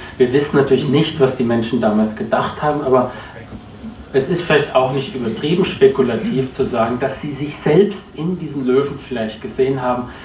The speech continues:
dass das sozusagen ein Bild dessen war, wie sie gerne ihre Gruppen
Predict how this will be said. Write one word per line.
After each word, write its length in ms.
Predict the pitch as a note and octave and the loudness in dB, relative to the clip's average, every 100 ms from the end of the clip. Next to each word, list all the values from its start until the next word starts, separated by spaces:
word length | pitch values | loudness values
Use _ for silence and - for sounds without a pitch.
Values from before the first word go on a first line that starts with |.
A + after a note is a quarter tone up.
| - - | -16 -8
dass 160 | B2 - | -8 -6
das 100 | C3+ | 0
sozusagen 340 | C3+ C3+ C3 | 0 0 -4
ein 120 | B2 | -4
Bild 300 | A#2+ D3 E3 - - - - A#2+ | 0 0 0 -4 -16 -20 -16 -4
dessen 360 | C3 - E3 B2+ | -2 0 0 0
war, 260 | A#2 A2 A2+ | 0 0 -4
wie 80 | |
sie 160 | A#2 A#2+ | -4 -4
gerne 480 | G#2+ G#2+ G#2 G#3 A2 - - - | -4 -4 -2 -2 -2 -6 -16 -16
ihre 340 | - A3 G#3+ G3+ - - | -6 -4 -2 -4 -6 -12
Gruppen 400 | - G#3+ - - | -10 -8 -4 -4